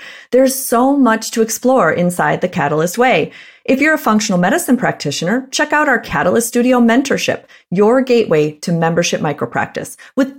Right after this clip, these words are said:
everything you need to grow and scale your functional medicine business, including private mentor sessions, masterminds, access to quarterly legal lounges,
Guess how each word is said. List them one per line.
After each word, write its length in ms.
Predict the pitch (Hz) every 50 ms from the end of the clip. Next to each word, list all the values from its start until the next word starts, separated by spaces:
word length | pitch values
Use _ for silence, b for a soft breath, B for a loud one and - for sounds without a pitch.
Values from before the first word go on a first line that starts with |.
| _
everything 680 | 254 269 262 311 320 330 - 285 240 247 240 240 240 240
you 320 | 180 165 180 214 269 302 311
need 320 | 226 180 156 151 151 170
to 60 | - 170
grow 320 | - 175 156 147 143 156
and 200 | 165 185 196 196
scale 320 | - - 165 147 151 180
your 120 | 208 233 254
functional 400 | 254 - 143 143 - - 170 180
medicine 380 | 175 - 190 202 - 247 240
business, 480 | 240 254 294 392 - 226 - - - - B B B B B B
including 520 | - 240 233 240 - 294 302 302 285 294
private 440 | 285 - - 156 160 190 240 262 -
mentor 260 | 220 214 220 214 214
sessions, 600 | 208 - - 190 190 190 - 190 180 185 185 180 - b b b -
masterminds, 840 | 180 - 180 202 226 - - 220 208 185 175 170 170 165 175 175 - B B B B _
access 540 | 185 185 202 240 - - - 262 269 269 -
to 180 | - - 131
quarterly 600 | - - - - - 202 233 277 269 269 269 262 247
legal 260 | 220 220 208 220 214
lounges, 480 | 208 190 190 196 202 196 190 185 190